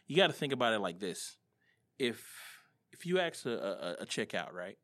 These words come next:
You ask her out the first time, and she says no. You ask her out again later on, she says no. Third time you ask her out, it's like, and she says no again,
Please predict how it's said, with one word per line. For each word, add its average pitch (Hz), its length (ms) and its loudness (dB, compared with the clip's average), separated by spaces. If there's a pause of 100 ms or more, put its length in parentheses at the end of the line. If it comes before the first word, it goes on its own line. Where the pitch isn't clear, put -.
(320)
You 107 140 -2
ask - 160 -6
her 110 100 2
out 104 260 0
the - 80 -6
first 104 320 -6
time, 104 400 -8 (640)
and - 80 -18
she - 100 -8
says 104 300 -2
no. 92 260 -10 (240)
You 107 180 -2
ask 107 260 -2
her 104 100 -2
out 101 160 0
again 123 420 -4 (640)
later 117 380 0
on, 131 240 -6
she 120 120 -10
says 107 320 -4
no. 120 260 -4 (360)
Third 131 240 2
time 135 200 2
you 131 100 2
ask 131 240 0
her 135 100 0
out, 135 140 0
it's 117 160 -8
like, 101 260 -4 (220)
and - 80 -4
she - 100 -2
says 127 260 2
no 135 180 2
again, 156 280 -2